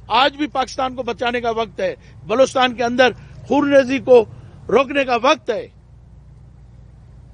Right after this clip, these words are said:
मगर यहाँ पे जो पीछे से,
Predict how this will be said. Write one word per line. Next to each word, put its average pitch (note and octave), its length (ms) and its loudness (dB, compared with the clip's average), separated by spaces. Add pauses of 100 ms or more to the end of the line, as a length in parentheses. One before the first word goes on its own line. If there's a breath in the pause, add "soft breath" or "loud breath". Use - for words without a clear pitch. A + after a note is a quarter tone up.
(1040)
मगर A3+ 220 2
यहाँ G#3 320 0
पे A3+ 280 4 (460 loud breath)
जो A3 220 4 (580)
पीछे C#4 300 2
से, A#3 420 0